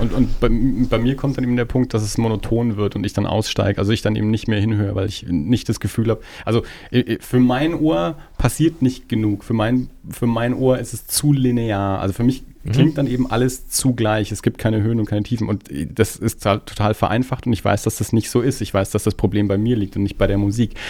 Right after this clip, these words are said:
Speaker 1: Aber eben aus dem Grund, weil ich das nicht gelernt hab. Und so ist es dann mit anderen Sachen, glaub ich, auch. Also wenn man eben nicht, keine Ahnung, in seiner Kindheit schon jedes Spirou-Album und jedes Asterix-Album und jedes Timon Struppi-Album gelesen hat, sondern eben dann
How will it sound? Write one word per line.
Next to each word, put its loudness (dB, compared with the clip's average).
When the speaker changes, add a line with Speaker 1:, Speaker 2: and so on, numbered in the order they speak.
Speaker 1:
Aber 0
eben 0
aus -4
dem 2
Grund, 0
weil 2
ich -6
das 0
nicht 0
gelernt 0
hab. -2
Und -2
so -2
ist 0
es -6
dann 0
mit 0
anderen 0
Sachen, 2
glaub 0
ich, -2
auch. 0
Also 0
wenn -4
man 0
eben -2
nicht, -2
keine 0
Ahnung, -2
in 0
seiner 2
Kindheit 0
schon 0
jedes -2
Spirou-Album -2
und -2
jedes -4
Asterix-Album 0
und -2
jedes -2
Timon 0
Struppi-Album 0
gelesen 0
hat, -6
sondern 0
eben 0
dann 0